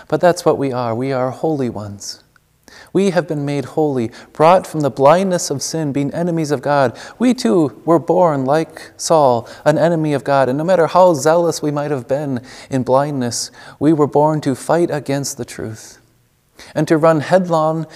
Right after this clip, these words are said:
with terrible decisions into danger and sin and wickedness, fighting against God. But God made us a saint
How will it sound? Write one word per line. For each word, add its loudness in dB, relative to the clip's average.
with -4
terrible 0
decisions -6
into -8
danger -4
and -4
sin -8
and -6
wickedness, -12
fighting 0
against -6
God. -12
But -8
God -2
made -4
us -6
a -10
saint -10